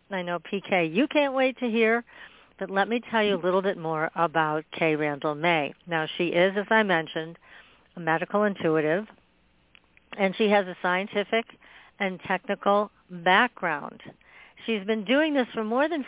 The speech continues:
forty years. She is a P H D. She has a diverse background incorporating intuition, science, philosophy, religion,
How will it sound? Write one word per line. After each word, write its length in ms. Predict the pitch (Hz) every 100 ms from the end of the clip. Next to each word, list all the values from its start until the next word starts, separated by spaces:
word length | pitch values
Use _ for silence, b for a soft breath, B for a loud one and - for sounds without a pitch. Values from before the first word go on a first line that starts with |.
| - -
forty 480 | 220 233 233 240 - _ -
years. 500 | 175 196 175 151 - - - -
She 100 | 185
is 100 | 156
a 60 | 156 -
P 160 | 220
H 200 | 208 202 - -
D. 340 | 208 208 233 262 B B B - -
She 80 | 190
has 200 | 196 165
a 60 | 165
diverse 460 | 160 143 190 220 143 -
background 600 | 190 180 180 - 180 175
incorporating 760 | - 170 - 185 170 170 160 156
intuition, 760 | 180 202 190 165 151 - 143 - -
science, 460 | 175 165 143 214 - - _
philosophy, 720 | 214 185 156 - 170 180 202
religion, 680 | 269 226 190 160 160 190